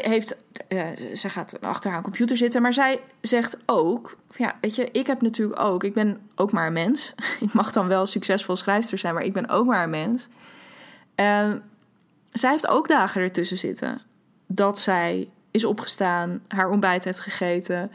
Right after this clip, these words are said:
eh, en richting die computer loopt. En dat het, ja, dat ze eigenlijk al weet, sinds het moment dat ze opstaat, ik heb geen zin.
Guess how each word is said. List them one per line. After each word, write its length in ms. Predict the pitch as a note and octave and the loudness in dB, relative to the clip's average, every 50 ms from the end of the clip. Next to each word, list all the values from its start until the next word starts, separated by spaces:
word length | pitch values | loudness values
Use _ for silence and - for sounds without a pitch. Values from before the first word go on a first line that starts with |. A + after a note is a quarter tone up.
| - - - - - - - - _ _ | -14 -20 -20 -20 -20 -20 -20 -20 _ _
eh, 320 | - F3+ F#3 F3 F3 - - | -4 -2 0 0 0 0 2
en 80 | G3+ | 2
richting 300 | G#3+ A3+ A3+ A3+ - A3 | 2 2 2 2 4 4
die 140 | G#3 G3+ G3 | 4 2 2
computer 420 | - G3 G#3 - C#4+ - F4+ B3 F3+ | 0 0 2 2 2 2 2 2 2
loopt. 460 | - - - - A#3+ A#3 - - - - _ | 2 0 0 0 -2 -4 -6 -10 -10 -6 _
En 140 | G3+ A3+ A#3+ | 0 2 4
dat 200 | B3 C4 C#4 - | 2 2 2 0
het, 340 | C#4 B3+ A#3+ - - - - _ _ _ _ _ _ _ _ _ _ _ _ _ _ _ - | -2 -2 -2 -4 -6 -6 -8 _ _ _ _ _ _ _ _ _ _ _ _ _ _ _ -4
ja, 260 | A#3 B3 A#3+ A3 F#3+ | -2 0 2 2 2
dat 220 | F#3+ G#3+ A3+ A#3 | 2 0 0 0
ze 100 | - - | 0 -2
eigenlijk 560 | A3 - - - A#3 D4 D4+ - C4+ A#3 G#3+ - | -2 0 2 2 2 2 2 2 0 0 0 0
al 160 | - G3+ F#3 | 0 0 2
weet, 480 | F#3+ G3+ A#3+ D#4 E4+ E4+ - - - _ _ _ _ _ _ _ _ - | 2 2 2 0 0 -2 -6 -10 -14 _ _ _ _ _ _ _ _ -6
sinds 320 | - - - A#3+ C4 B3+ | -2 0 2 2 2 2
het 100 | A#3+ G#3+ | 0 0
moment 320 | G#3+ F#3+ F#3+ F#3+ G#3 A#3 A#3 | 0 0 2 2 2 0 0
dat 120 | A#3 A3+ | -2 -2
ze 120 | - - | -2 -2
opstaat, 420 | - G#3+ G#3+ - G#3 G3 G3+ G3+ - _ | -2 -2 -2 -2 -2 -2 -2 -4 -6 _
ik 160 | - - - | -6 -6 -6
heb 80 | - | -6
geen 200 | - - F3+ F#3 | -6 -6 -6 -4
zin. 420 | G3 - - - A3 - - - | -4 -4 -4 -4 -6 -8 -12 -16